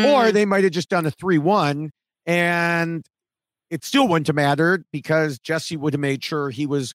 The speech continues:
Speaker 2: one of the supposed three, and it would have
Speaker 1: Yeah.
Speaker 2: ended up being a two one, and it wouldn't,
Speaker 1: Right.
Speaker 2: it, you know, it,
Speaker 1: I
Speaker 2: nothing
Speaker 1: think the
Speaker 2: would have come of
Speaker 1: three one
Speaker 2: it.
Speaker 1: would have made more sense because if you are throwing in that one
Speaker 2: Mm-hmm.
Speaker 1: and then it ends up becoming a tie, if you
Speaker 2: Right.
Speaker 1: have the majority, then they're just all gonna vote for the other person anyway.
Speaker 2: That's true.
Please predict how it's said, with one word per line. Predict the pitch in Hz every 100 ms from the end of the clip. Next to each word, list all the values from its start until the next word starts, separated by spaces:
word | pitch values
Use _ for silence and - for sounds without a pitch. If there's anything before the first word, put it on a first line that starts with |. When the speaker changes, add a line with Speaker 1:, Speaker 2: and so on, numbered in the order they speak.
| _ _ _ -
Speaker 2:
one | 156 151
of | 131
the | 127 135 - -
supposed | 117 139 139 113 101
three, | - 240 165 123 131 _ _ _ _ 131
and | 139
it | 139
would | 147
have | 240
Speaker 1:
Yeah. | 220 139
Speaker 2:
ended | 143 143
up | -
being | 147 143 131
a |
two | - 262
one, | 185 135 135 151
and | - 139 135 131 135
it | 127
wouldn't, | 127 - 123
Speaker 1:
Right. |
Speaker 2:
it, | 110 101
you | 127 101
know, | 73
it, | 123 - _ _ _ -
Speaker 1:
I | 254
Speaker 2:
nothing | 311
Speaker 1:
think | 302
the | 285
Speaker 2:
would |
have | 269
come | 254
of |
Speaker 1:
three | 247
one | 226 226
Speaker 2:
it. |
Speaker 1:
would | 220
have | 202
made | 196 202
more | 190
sense | 185 196 185 180
because | 175 175 190 185
if | 180
you | 196 190 180 180 _ _ _ -
are | 220
throwing | - 233 220 220 208 202 -
in | 214 190
that | 180 180
one | 185 190 180 170 170 175 - -
Speaker 2:
Mm-hmm. | 123 110 107 107
Speaker 1:
and | 208
then | 202
it | 196
ends | 202 202 202
up | 190 185
becoming | 190 - 202 190
a | 175
tie, | 175 196 175 165
if | 165 175 196
you | 190 196
Speaker 2:
Right. | 202
Speaker 1:
have | 190 180
the | 185
majority, | 175 185 185 175 170
then | 175
they're | 175
just | 170 175
all | 165
gonna | 165 160
vote | 160 -
for | 170
the |
other | 160
person | 165 - - -
anyway. | - - - -
Speaker 2:
That's | 113 -
true. | -